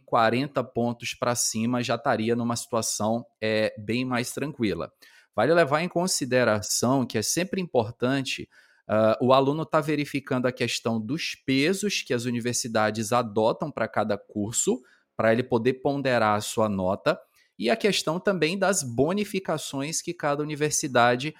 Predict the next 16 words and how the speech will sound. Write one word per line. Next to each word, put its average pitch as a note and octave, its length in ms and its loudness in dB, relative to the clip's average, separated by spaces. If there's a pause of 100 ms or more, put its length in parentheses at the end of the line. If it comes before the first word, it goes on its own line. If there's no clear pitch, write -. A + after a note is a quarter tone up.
(220)
vai A#2 360 4
utilizar C3 760 -2
para A#2+ 100 -6
os A2+ 100 -6
estudantes A2+ 600 -4
que A#2 120 -8
moram G#2+ 380 2
na G#2+ 120 -6
região, A2+ 600 -4
enfim. C3 420 -6 (580)
É, A#2 340 2
como F3 220 -2
o G3+ 40 -4
professor G3 440 -2
Cataldo A2 500 -2
colocou G2+ 680 0